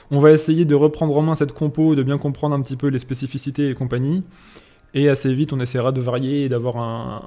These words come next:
un pool de champs, enfin de, de persos, de classes différents qu'on pourra combiner pour, pour faire des roulements et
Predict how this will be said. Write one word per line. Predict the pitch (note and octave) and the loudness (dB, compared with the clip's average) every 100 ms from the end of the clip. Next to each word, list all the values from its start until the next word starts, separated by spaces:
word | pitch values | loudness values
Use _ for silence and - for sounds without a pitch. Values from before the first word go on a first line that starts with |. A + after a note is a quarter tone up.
| B2 | -6
un | |
pool | B2 - E3 | -6 -4 -4
de | C#3 | -2
champs, | B2+ C3+ | -4 -6
enfin | B2+ B2 | -6 -4
de, | A2+ A2+ A2 A#2+ | -4 -6 -8 -10
de | B2 B2 | -8 -6
persos, | C3 - - C#3+ | -6 -8 -4 -2
de | B2+ | -2
classes | B2+ C#3+ C3+ | -2 -2 -2
différents | B2+ C3 C3+ C#3 | -4 -6 -4 -4
qu'on | B2+ B2 | -6 -8
pourra | - B2+ C3 | -8 -4 -4
combiner | D3 C#3 C3+ D3 C#3+ | -2 -2 -2 -2 -4
pour, | - B2 A#2 | -6 -8 -8
pour | B2 B2 | -8 -8
faire | C3+ | -6
des | B2+ | -4
roulements | A#2+ A#2 A#2+ | -4 -6 -6
et | B2+ | -8